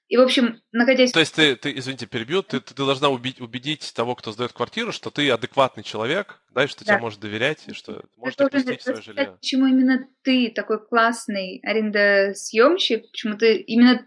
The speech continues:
Speaker 1: ты должен жить в этой квартире. Это был стресс номер один. А стресс номер два, это случился со мной, когда я в такси по своей совершенно дурацкой глупости оставила кошелёк с целой кучей денег нали-, в,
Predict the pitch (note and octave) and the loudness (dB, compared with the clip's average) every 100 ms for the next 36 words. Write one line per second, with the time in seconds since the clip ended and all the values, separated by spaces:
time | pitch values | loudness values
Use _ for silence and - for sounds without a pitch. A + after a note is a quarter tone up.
0 | - C4+ A3+ A3 A3 G#3+ G3+ B3+ - G3+ | 2 2 4 4 4 0 -2 -4 -4 -8
1 | A3 G3 G3 - G3 F3 F3+ G3+ A3+ B3+ | -8 -4 -4 -2 -4 -2 -2 0 0 0
2 | - - C4 B3 A#3+ A#3 A3 G#3+ G#3 C#4+ | -2 0 2 2 2 2 4 4 4 0
3 | F#4 F#4+ - - - - _ _ _ - | 0 -4 -12 -20 -20 -20 _ _ _ 0
4 | A3 - C4 B3+ C4 A#3+ A#3 A#3 G#3 B3 | 0 2 4 4 4 0 0 -4 0 2
5 | D4 C#4+ A#3 G#3+ G#3+ G3 _ - - - | 4 2 0 0 0 -4 _ -20 -8 -6
6 | B3+ A#3 - G#3+ B3+ C4 G#3+ G#3 G#3 G#3 | -6 -8 -10 0 2 2 0 0 0 0
7 | G3+ G#3 G3 - - G#3+ G#3 - B3 C#4+ | 2 2 0 -12 -6 -4 -4 -4 0 2
8 | F#4 - _ _ _ G#3+ - G#3 A3 A3+ | 2 -2 _ _ _ -10 -8 -2 2 2
9 | A3 A3 G#3 G#3+ - A#3+ A3+ G#3+ G#3 G3 | 0 0 -4 0 2 4 4 0 0 0
10 | G3 - _ - B3+ _ _ _ _ _ | -2 -8 _ -20 -20 _ _ _ _ _
11 | - - _ _ G#3+ A3+ A3 A3 A3 G3+ | -20 -20 _ _ 0 4 4 2 -2 2
12 | C#4+ D4+ D4+ A3 G3 - _ _ G3+ - | 2 2 0 -2 -4 -8 _ _ -2 2
13 | A#3 A3 A3 A3 - A#3+ D4 - A#3+ A3 | 4 4 4 0 0 0 0 0 2 2
14 | G3+ C4+ D4 - G#3 G3+ A3+ A#3+ A3+ G3 | 0 -2 -2 -2 -4 -4 0 0 -2 -6
15 | F#3+ G3 | -6 -8